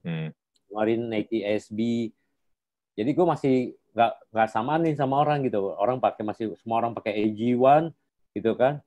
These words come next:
Speaker 1: Hmm.
Speaker 2: Kalau gue masih, masih,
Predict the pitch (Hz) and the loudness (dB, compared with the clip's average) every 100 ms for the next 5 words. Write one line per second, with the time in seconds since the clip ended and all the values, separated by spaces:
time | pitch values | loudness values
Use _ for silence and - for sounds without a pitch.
0 | _ - 87 80 123 - - 67 78 82 | _ -8 -6 -6 -10 -14 -18 -10 -6 -2
1 | 101 - - _ 98 123 - 101 _ - | -2 -4 -10 _ -4 -4 -4 -10 _ -10
2 | 104 110 | -2 0